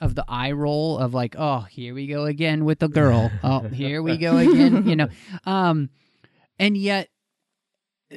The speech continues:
Speaker 1: that scene, right, as he's about to leave, um, his meeting with Bond, he gives him all the information. There's this, like, respect that he has for Bond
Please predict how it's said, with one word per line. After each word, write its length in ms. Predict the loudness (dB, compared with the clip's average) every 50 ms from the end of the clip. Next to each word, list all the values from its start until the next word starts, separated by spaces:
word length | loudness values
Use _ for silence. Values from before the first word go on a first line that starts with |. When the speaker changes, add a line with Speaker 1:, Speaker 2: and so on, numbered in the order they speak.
| -20 -20 -16 -10
Speaker 1:
that 320 | -4 -2 -2 -2 -2 -6
scene, 420 | -12 -8 -8 -8 -6 -6 -6 -6 -6
right, 260 | -4 -4 -4 -4 -4
as 160 | -6 -8 -8 -6
he's 220 | -6 -6 -4 -4
about 300 | -4 -4 -2 -4 -4 -6
to 100 | -8 -8
leave, 680 | -6 -6 -4 -2 0 0 2 2 0 0 -4 -10 -20 -18 _ -4
um, 360 | -2 0 2 2 0 0 -2 _ _ _
his 240 | 2 2 4 4
meeting 360 | 4 2 2 2 2 0 -2 -2
with 200 | -4 -6 -6 -4
Bond, 340 | -4 -2 -2 -2 -2 -2
he 100 | -4 -8
gives 280 | -8 -8 -8 -8 -6 -6
him 120 | -6 -4
all 120 | -4 -6 -6
the 140 | -6 -6 -6
information. 720 | -6 -6 -8 -6 -6 -4 -4 -6 -6 -6 -8 -8 -8 -10 _ _ _ _ _ _ _ _ _ _ _ _ _ _ _ _ _ _ _ -20 -20 -20 -14
There's 420 | -6 -2 0 0 0 0 -2 -4
this, 280 | -6 -8 -8 -8 -6 -6
like, 180 | -6 -6 -6
respect 720 | -8 -10 -10 -10 -10 -8 -6 -6 -6 -6 -8 -20 -20 -20 -20 _ _ -8
that 140 | -8 -6
he 180 | -6 -4 -4 -4
has 320 | -4 -6 -8 -10 -12 -12
for 160 | -8 -6 -6 -4
Bond 560 | -2 -2 -4 -4 -6 -10 -14 -16 -18 -20